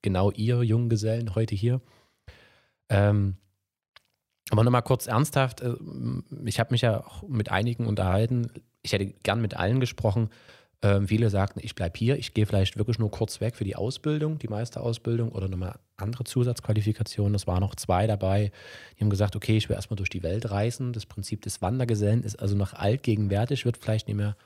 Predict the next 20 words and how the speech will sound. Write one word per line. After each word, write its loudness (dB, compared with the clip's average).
als -4
solcher 2
gelebt, -2
aber, 2
ähm, 2
der 0
Gedanke, 2
„Ich -4
gehe 2
raus 2
in 2
die -2
Welt, 2
erprob 2
mich, 0
lerne -2
neue 2
Verfahrensweisen“, 2
also -2
das -4